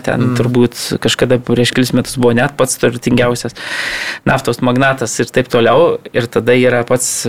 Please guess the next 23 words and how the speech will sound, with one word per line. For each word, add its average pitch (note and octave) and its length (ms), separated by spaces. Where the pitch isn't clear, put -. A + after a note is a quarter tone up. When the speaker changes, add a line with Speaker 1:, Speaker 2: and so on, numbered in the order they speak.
Speaker 1:
populiariausias, A#2+ 800
turbūt A#2 440
vis A#2+ 200
dar A2+ 220
reiktų - 220
pasakyt, A#2 420
klubas. A#2 380
Tai A#2+ 100
natūralu, A#2 580
kad, B2+ 220
na, B2 160
tuos A#2+ 400
žurnalistam A#2+ 640
puslapius B2+ 480
reikia A#2+ 320
užpildyti D#3 640
ir, A#2 140
ir, A#2 280
ir B2 220
diskutuojama B2 800
daug, C3+ 320
rašoma B2+ 500
daug. C#3 460